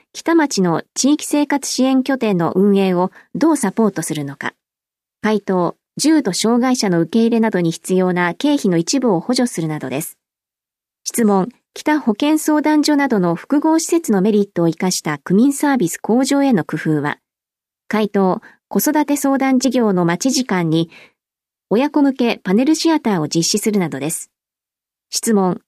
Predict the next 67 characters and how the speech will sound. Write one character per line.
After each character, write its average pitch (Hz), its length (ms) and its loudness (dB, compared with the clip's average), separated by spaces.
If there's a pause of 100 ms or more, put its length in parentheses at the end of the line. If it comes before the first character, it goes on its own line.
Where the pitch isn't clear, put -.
(100)
保 - 100 0
健 311 240 0
相 311 240 0
談 302 220 2
所 302 100 2
な 285 120 0
ど 208 100 0
の 180 200 0 (140)
担 254 220 0
当 294 220 0
区 294 160 0
域 240 180 0
変 220 260 0
更 226 220 0
の 220 80 2
周 262 240 2
知 - 140 -2
な 196 100 2
ど 170 100 -2
の 156 140 0
準 208 220 2
備 254 120 4
状 226 160 2
況 160 220 -6
は。 131 180 -10 (600)
回 208 220 -2
答、 180 340 0 (200)
チ - 120 -2
ラ 262 120 2
シ 302 160 -2
配 269 240 0
布 262 140 -2
な 262 140 2
ど 220 80 2
に 175 160 0
加 175 240 -2
え、 175 180 -2 (260)
乳 254 220 4
幼 330 160 4
児 330 140 0
健 320 200 2
診 226 220 2
な 208 100 2
ど 185 100 0
の 170 100 0
対 185 180 -2
象 190 180 -2
者 175 140 -4
に 151 220 -2 (120)
個 175 120 -2
別 262 240 -2
通 254 200 0
知 170 120 -6
し - 120 -4
て - 80 -10
い 135 120 -10
ま 131 100 -10
す。 - 220 -12 (1300)
ま 185 120 -2
ち 277 100 0
づ 330 140 -2
く 269 100 0
り 196 80 2
に 151 120 -2
つ - 140 -4
い 156 80 0
て。 - 200 -8